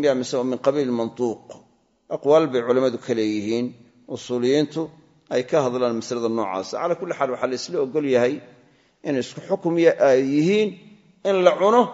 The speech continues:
iyo in si kale xoolaha looga baabiyaa inay isku xukum tahay bay culimmadu isku waafaqsan yihiin.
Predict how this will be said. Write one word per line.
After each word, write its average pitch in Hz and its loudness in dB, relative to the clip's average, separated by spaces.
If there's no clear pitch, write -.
iyo 165 0
in 196 4
si 247 -2
kale 175 6
xoolaha 165 4
looga 151 4
baabiyaa 139 4
inay 147 0
isku 147 -6
xukum 175 -4
tahay 131 4
bay 147 4
culimmadu 139 0
isku 131 -8
waafaqsan 120 0
yihiin. 98 -8